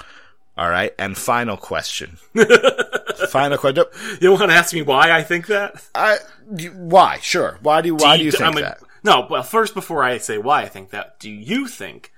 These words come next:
Speaker 2: we're gonna see the Hardy Boys before WrestleMania?
Speaker 1: Yes. I
Speaker 2: Why?
Speaker 1: think T, uh, I think W W E, I written, I wrote about this yesterday. W W E is trying to capture on nostalgia. They don't have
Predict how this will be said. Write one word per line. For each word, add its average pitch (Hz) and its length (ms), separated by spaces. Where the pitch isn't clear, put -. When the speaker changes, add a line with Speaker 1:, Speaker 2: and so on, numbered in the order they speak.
Speaker 2:
we're 117 120
gonna 104 140
see 110 140
the 95 100
Hardy 98 220
Boys 95 260
before - 320
WrestleMania? - 280
Speaker 1:
Yes. - 360
I 117 200
Speaker 2:
Why? - 100
Speaker 1:
think 127 360
T, 143 300
uh, 110 360
I 98 160
think 104 460
W 120 220
W 131 400
E, 135 120
I 101 60
written, 107 380
I 107 60
wrote 113 200
about 123 220
this - 180
yesterday. 131 380
W 117 240
W 123 320
E 117 60
is 110 100
trying 113 240
to 104 60
capture 113 460
on 95 240
nostalgia. 82 640
They 98 160
don't 110 360
have 117 640